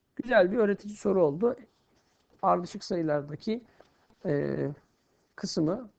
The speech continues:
kısa bir tekrar etmemizi sağladığı bir formülasyon kısmı vardı. Evet. Anlaşılmayan noktalar varsa yorumlara da yazabilirsiniz. Kendinize iyi bakın demeden bir tane daha sorumuz var. Geçelim arkadaşlar sekizinci soruya.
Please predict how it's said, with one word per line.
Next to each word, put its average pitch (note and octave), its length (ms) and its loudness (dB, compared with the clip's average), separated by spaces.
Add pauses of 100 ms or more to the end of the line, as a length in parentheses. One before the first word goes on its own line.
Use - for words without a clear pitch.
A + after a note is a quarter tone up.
kısa F3+ 260 -2
bir G3+ 80 -6
tekrar F#3 340 0
etmemizi E3 320 -4
sağladığı E3 520 -2
bir F3 80 -6
formülasyon D3+ 720 -4
kısmı C#3+ 300 -10
vardı. F3+ 380 -8 (680)
Evet. C4+ 340 4 (840)
Anlaşılmayan A#3+ 600 -2
noktalar A3 320 -2
varsa G3 380 0
yorumlara F#3+ 480 0
da E3+ 40 -2
yazabilirsiniz. D#3+ 800 -6 (400)
Kendinize B3 520 2 (220)
iyi G#3+ 180 0
bakın G3 280 -2
demeden A3 440 0
bir F#3+ 60 -4
tane G3+ 240 0
daha G#3 140 4
sorumuz E3+ 420 -4
var. A3+ 160 2 (420)
Geçelim A#3+ 440 2
arkadaşlar F#3+ 480 0
sekizinci G3 520 -4
soruya. D#3 400 -2